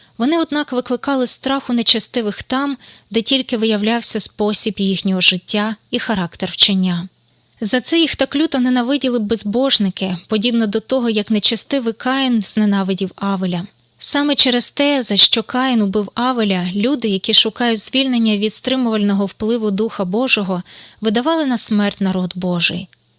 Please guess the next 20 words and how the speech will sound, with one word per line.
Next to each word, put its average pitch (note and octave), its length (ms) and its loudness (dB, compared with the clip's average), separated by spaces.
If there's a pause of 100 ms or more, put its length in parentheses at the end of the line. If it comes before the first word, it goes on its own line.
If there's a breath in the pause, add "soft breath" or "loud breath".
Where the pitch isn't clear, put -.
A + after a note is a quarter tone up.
(680 loud breath)
З - 100 -6
цієї D4 340 2
ж - 120 4
причини D#4 440 2
юдеї A#3+ 400 2
відкинули B3+ 640 -2
і A#3+ 80 -2
розп'яли A3 460 -2
Спасителя, G#3 800 -2 (500)
бо A3 140 -2
чистота A#3 600 0
і A#3 80 0
святість A#3 560 0
його G#3 200 -2
характеру G#3+ 640 -2 (320 loud breath)
були A#3 180 0
постійним C#4+ 720 -2
докором G#3 480 0
їхньому F#3+ 560 0 (140)
егоїзмові G3 840 0